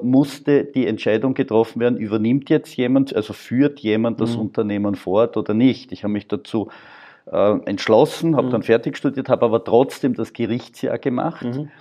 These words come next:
Speaker 1: ähm, habe also so weit die, die Ausbildung abgeschlossen, um dann entweder in eine Anwaltei oder eben ins Notariat
Speaker 2: Mhm.
Speaker 1: oder
Speaker 2: Mhm.
Speaker 1: woanders als, als Jurist hingehen zu können.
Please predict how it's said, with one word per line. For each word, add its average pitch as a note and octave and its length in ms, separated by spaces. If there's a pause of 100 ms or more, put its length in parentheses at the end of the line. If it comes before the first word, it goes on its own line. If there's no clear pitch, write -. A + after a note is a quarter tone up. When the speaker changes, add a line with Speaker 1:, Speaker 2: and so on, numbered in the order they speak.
(400)
Speaker 1:
ähm, A#2+ 480
habe A#2 180
also A#2 200
so A#2 360
weit A2+ 500 (760)
die, A2+ 400
die A#2+ 140
Ausbildung A#2 560
abgeschlossen, B2 800
um A2+ 260
dann G2+ 220
entweder G#2+ 500
in G#2 160
eine F#2+ 300 (360)
Anwaltei F#2+ 600
oder A#2 280
eben G#2+ 220
ins G#2+ 220
Notariat F#2+ 680
Speaker 2:
Mhm. A2 80
Speaker 1:
oder G2 140
Speaker 2:
Mhm. F#2+ 60
Speaker 1:
woanders F#2 420
als, - 400
als - 160
Jurist G2 340
hingehen G2 440
zu F#2+ 120
können. E2 300